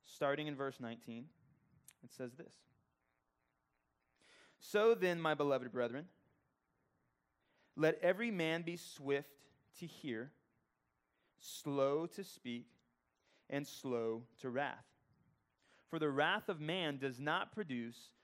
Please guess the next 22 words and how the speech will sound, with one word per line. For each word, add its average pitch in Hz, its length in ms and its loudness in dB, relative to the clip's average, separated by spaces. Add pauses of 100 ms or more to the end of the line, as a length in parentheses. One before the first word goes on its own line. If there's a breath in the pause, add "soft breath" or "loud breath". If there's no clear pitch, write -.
(140)
the 123 100 -2
righteousness 120 960 -2 (540)
of 107 160 -10
God. 117 280 -4 (1300 soft breath)
Therefore, 151 680 2
lay 147 340 4
aside 160 400 2
all 185 580 2
filthiness 185 680 -2
and 147 220 -4
overflow 151 680 0
of 131 120 0
wickedness, 120 640 -4 (220 loud breath)
and 143 200 0
receive 175 640 -4
with 185 200 0
meekness 160 720 -6 (560 soft breath)
the 131 160 0
implanted 147 880 -4 (380)
word, 113 460 -2 (540 soft breath)
which 127 220 -4
is 107 160 -8